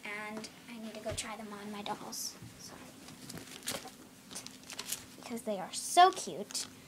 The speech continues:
And I'm sorry for this, because you guys probably don't care, um, what I'm saying. Uh-oh, spaghetti.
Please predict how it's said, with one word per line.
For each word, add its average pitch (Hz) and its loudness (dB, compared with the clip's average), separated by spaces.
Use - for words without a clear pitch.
And 220 2
I'm 254 2
sorry - -2
for - -6
this, 214 -2
because - -6
you 254 -6
guys 247 -4
probably 262 -6
don't 262 -8
care, - -10
um, 220 0
what 208 0
I'm 202 -4
saying. - -6
Uh-oh, 302 -4
spaghetti. 302 -8